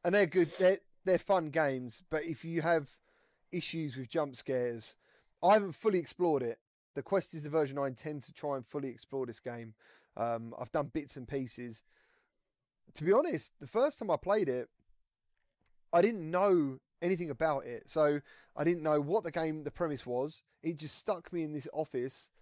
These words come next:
and it, and I was like, "What the hell am I doing? Like, why am I," you know, sure enough, I think the original premise was you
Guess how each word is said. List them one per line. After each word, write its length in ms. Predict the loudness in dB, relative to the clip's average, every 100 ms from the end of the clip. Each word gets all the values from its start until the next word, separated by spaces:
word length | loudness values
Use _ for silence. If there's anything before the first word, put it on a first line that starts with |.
| _ _ _ _ _ -8
and 160 | -4
it, 140 | -4 -4
and 120 | 0
I 60 | 4
was 160 | 4 4
like, 220 | 4 4 -4 -2
"What 180 | -2 0
the 80 |
hell 160 | -2 -2
am 100 | -2
I 60 | -4
doing? 580 | -4 -2 -2 -4 -6
Like, 200 | 0 0
why 400 | 0 -2 0 2
am 80 | 0
I," 200 | 0 -2 -6 _ _ -4
you 120 | 2
know, 200 | 4 2
sure 320 | 2 0 2
enough, 340 | 2 0 -2 -20 _ _ _ _ -8
I 60 | -6
think 200 | -6 -2
the 160 | 2
original 600 | 2 0 -2 -2 -2 -4 _ _
premise 380 | -2 -2 -2 -4
was 340 | 2 2 0
you 100 | -12